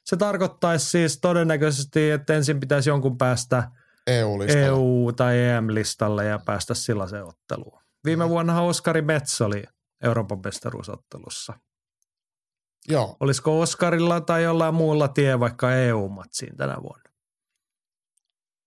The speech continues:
Speaker 2: Voi olla, siis ainahan niihinkin tarvitaan se haastaja. Et, et, et, et joku on sit kärki,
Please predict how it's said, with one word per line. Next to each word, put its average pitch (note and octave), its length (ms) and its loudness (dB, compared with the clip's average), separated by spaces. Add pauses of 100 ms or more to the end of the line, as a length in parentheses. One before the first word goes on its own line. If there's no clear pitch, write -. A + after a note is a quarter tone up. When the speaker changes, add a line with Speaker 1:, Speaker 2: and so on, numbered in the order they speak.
(880)
Speaker 2:
Voi G3 220 2
olla, G3+ 340 2
siis D#3+ 240 0
ainahan E3 320 2
niihinkin E3+ 300 0
tarvitaan E3 380 0
se E3 80 0
haastaja. C3 640 0 (1080)
Et, A2 220 0 (120)
et, G#2+ 160 -4 (260)
et, G#2+ 160 -2 (200)
et G2+ 100 -8
joku C3 240 0
on B2 100 0
sit A#2+ 160 -4
kärki, C3 480 2